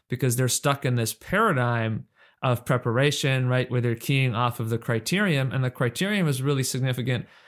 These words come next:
in American cycling right now, because that sort of seems to be one of the big focal points for people who are serious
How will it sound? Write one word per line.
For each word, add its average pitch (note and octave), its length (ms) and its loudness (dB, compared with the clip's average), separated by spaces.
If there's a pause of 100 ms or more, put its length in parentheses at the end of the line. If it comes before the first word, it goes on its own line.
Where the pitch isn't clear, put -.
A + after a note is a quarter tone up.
(180)
in B2+ 120 0
American D#3+ 440 2
cycling B2 600 0 (380)
right B2 220 2
now, B2 240 2
because C3 440 0
that C3+ 180 0
sort C#3+ 220 0
of B2+ 80 0
seems C#3 260 0
to - 80 -4
be C3 80 2
one B2+ 180 2
of B2+ 80 0
the B2 60 2
big A#2+ 300 0
focal F3 360 0
points B2 380 0
for B2+ 80 -4
people C#3 340 0
who B2+ 140 2
are A#2+ 80 2
serious D3 680 2